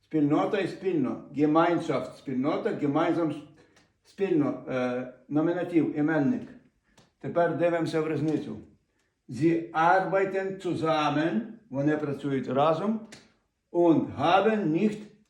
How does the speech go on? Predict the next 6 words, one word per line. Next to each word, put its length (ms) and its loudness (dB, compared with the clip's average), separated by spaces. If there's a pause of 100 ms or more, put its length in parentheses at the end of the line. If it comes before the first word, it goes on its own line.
(220)
gemeinsam, 720 2 (340)
і 80 -2
не 120 2
мають 540 4
нічого 440 0
спільного. 520 2